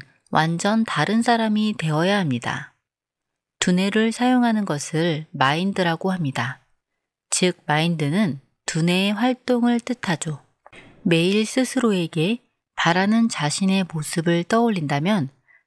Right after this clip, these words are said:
두뇌에선 매번 같은 반응이 일어나게 됩니다. 그리고 그 자극 패턴이 자꾸 반복된다면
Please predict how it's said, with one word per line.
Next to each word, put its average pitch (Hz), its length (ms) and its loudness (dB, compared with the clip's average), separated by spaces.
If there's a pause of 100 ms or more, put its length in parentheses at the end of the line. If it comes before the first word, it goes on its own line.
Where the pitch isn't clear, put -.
(120)
두뇌에선 180 760 0
매번 165 400 0
같은 - 540 0
반응이 151 520 -2
일어나게 190 520 0
됩니다. 135 560 -4 (840)
그리고 180 560 0 (100)
그 196 260 0
자극 - 400 -8
패턴이 185 600 0
자꾸 175 460 -2
반복된다면 156 1000 -2